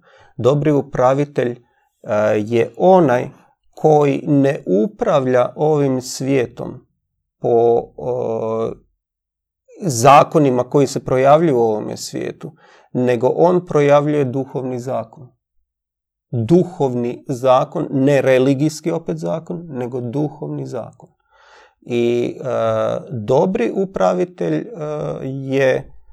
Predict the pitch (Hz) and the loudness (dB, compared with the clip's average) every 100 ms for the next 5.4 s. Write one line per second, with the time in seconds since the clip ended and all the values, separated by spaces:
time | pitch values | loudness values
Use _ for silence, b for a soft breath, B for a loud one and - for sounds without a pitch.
0 | - 123 139 156 156 143 139 - 135 139 | -10 0 2 2 0 0 -2 -4 -4 -4
1 | 139 156 147 156 156 151 139 147 135 - | -6 -6 -6 -6 -6 -6 -4 -2 -4 -8
2 | - - _ 127 - 147 135 139 - 127 | -16 -20 _ -8 -4 -2 0 -2 -6 -10
3 | - 120 120 - 147 139 135 - 196 165 | -6 -6 -6 -2 0 0 -4 -4 -2 -2
4 | - 117 113 110 104 - 120 - - - | -6 -12 -10 -8 -8 -10 -16 -12 -12 -12
5 | 147 - - 143 | -14 -18 -20 -20